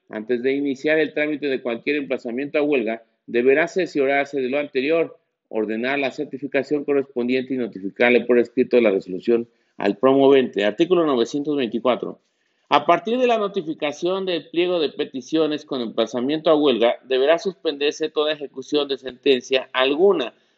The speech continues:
así como tampoco podrá practicarse embargo, aseguramiento, diligencia o desahucio en contra de la empresa o establecimiento,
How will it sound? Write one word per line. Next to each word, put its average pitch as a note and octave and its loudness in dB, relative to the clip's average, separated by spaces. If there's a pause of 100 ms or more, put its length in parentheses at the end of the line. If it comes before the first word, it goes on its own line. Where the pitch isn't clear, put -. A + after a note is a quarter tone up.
así A#2+ -2
como E3+ 2
tampoco D#3 4
podrá C3 4
practicarse C3 -2
embargo, D3 2 (240)
aseguramiento, C#3+ -2 (240)
diligencia C#3+ 0
o C#3 0
desahucio C#3+ 0 (220)
en B2 -4
contra E3+ 2
de D#3 2
la C3+ 2
empresa C3 0
o C3+ 0
establecimiento, A#2+ -2